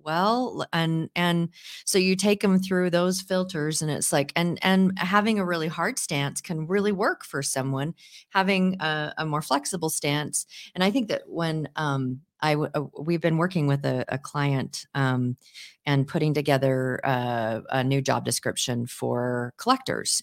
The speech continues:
and, um, pay plan and job description. And one of the things that Jim always puts in a collection description is, uh, the term "bend without breaking," and that it's, it's being flexible enough without breaking.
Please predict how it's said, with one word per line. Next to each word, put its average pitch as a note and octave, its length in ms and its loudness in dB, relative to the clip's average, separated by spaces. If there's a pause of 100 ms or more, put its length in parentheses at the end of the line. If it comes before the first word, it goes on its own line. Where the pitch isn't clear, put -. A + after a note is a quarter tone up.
and, B2+ 500 2
um, B2+ 220 2
pay C3 160 -2
plan B2 360 -4
and A#2+ 160 -4
job A#2+ 220 -4
description. - 440 -4
And B2+ 140 2 (360)
one A3+ 160 10
of B3+ 60 12
the A3+ 100 8
things E3 200 4
that C#3+ 140 6
Jim D3 240 4
always D#3 1080 4 (200)
puts - 720 0
in D3 580 2 (220)
a D3 80 -4
collection C#3+ 680 -2
description C#3 600 -2
is, C#3+ 460 -2 (160)
uh, D3+ 200 -2
the D3+ 140 -4 (160)
term E3 420 -2 (100)
"bend G3 220 6
without F#3 420 4
breaking," B2 540 -2 (640)
and D#3+ 220 4
that D#3 80 4
it's, - 260 -2
it's D#3 240 -6
being G#3+ 280 2
flexible E3+ 840 0
enough D3 320 2
without C#3 320 0
breaking. - 480 -6